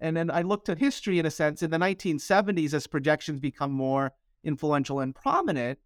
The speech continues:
what we see is that there are proposals to make all public companies issue projections, issue their projections, and give the basis for the projection, give information that allow investors to evaluate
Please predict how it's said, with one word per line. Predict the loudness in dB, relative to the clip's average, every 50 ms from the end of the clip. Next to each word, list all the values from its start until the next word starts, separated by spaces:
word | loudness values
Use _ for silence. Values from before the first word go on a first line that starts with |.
| _ _ _ _ _ _ 0
what | 4 4 4 4
we | 4 0
see | -2 -2 -2 -2 0 0 0 0 -2 -2 0
is | 0 0 2
that | 2 0 2 2
there | 0
are | 0
proposals | 0 -2 -4 2 4 4 4 4 4 2 2 2 2 2 -2 -6 -10 -10
to | -6 -4 0
make | 0 0 0 0
all | 0 2 2 2 2
public | 2 0 -4 -4 -4 -4 -2
companies | 0 0 0 0 0 -2 -2 -2 -4 -6 -8 -12 -18 _ _ _ _ _ -6
issue | -4 -2 -2 -2 -2 -2 0 0 0 0
projections, | -2 -4 -6 -6 -2 0 2 2 2 2 -2 -4 -2 -2 -2 -2 -2 -4 -6 _
issue | -2 -2 -2 0 0 0
their | 2 2 0
projections, | 0 -2 -6 -2 0 2 2 0 -2 -6 -6 -4 -4 -4 -4 -4 -6 -8 -8 -12 _ _ _ _ _ -6 -4
and | -2 -2 0
give | 0 -2 -2
the | -2 -4
basis | -2 0 0 2 0 0 -2 -4 -4 -2
for | 0 0
the | 0 0
projection, | -2 -4 -4 -4 0 0 -2 -2 -2 -8 -12 -14 -12 -6
give | -2 -2 0 0
information | 0 -2 0 0 0 0 0 -2 -2 0 2
that | 2 2
allow | 4 4 2 2 2
investors | 2 0 0 0 0 0 0 -2 -4 -4 -4 -4 -4
to | -4 -4 -2 -2 -2
evaluate | -4 -2 0 2 2 2 2 2 0 0 0 0 0 0 -2 -4